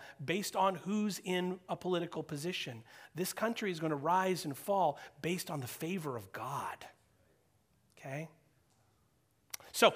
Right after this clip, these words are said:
so idols on the one hand, but that really, 'cause, I mean, we're pretty good in the church and in my brothers and sisters groups, we're pretty good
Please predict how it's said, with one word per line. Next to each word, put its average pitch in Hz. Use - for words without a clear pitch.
so 214
idols 269
on 233
the 226
one 226
hand, 190
but 214
that 339
really, 262
'cause, 240
I 247
mean, 254
we're 277
pretty 277
good 202
in 208
the 170
church 208
and 170
in 190
my 156
brothers 196
and 170
sisters 185
groups, 196
we're 190
pretty 208
good 170